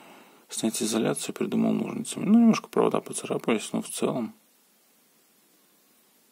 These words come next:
Это получается, они нормально выглядят, просто с одной стороны, где прошлись ножницы.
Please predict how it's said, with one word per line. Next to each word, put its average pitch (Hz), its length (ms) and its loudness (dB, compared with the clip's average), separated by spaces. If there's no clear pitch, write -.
Это - 140 -10
получается, 107 460 2
они 110 140 4
нормально 104 420 2
выглядят, 127 300 -2
просто - 300 -8
с - 100 -6
одной 107 160 -2
стороны, 110 340 2
где 107 160 -2
прошлись - 440 -4
ножницы. - 640 -6